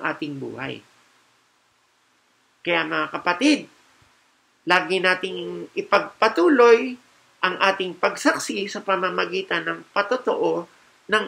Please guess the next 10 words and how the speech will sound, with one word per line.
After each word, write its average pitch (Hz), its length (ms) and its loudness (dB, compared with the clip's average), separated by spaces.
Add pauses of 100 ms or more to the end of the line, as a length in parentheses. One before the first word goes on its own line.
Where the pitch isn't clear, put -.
ating 180 320 0
mga 190 260 -4
buhay 175 460 -2 (260)
upang 175 480 -6
magkaroon 170 800 -4 (480)
ng 190 160 0 (100)
spiritual 196 1000 -4 (560)
and 180 240 -2
social 254 480 0
transformation 196 1200 -2